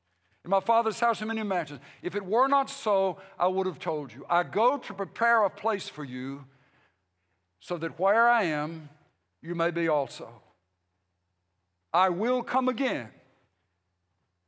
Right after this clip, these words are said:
and receive you unto myself." This is how that reads. "S-, so that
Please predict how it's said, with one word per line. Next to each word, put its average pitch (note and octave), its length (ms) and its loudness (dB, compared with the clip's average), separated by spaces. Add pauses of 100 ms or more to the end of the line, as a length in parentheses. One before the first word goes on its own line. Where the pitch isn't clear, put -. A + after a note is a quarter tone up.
(400)
and F3 160 -4
receive A#3 460 -2
you A3+ 160 -2
unto A3 160 -2
myself." D3 1000 -4
This - 180 -20
is B2 80 -16
how C#3 220 0
that D3 180 -2
reads. A2+ 240 -12 (640)
"S-, - 280 -20
so D3+ 260 -4
that C3 200 -6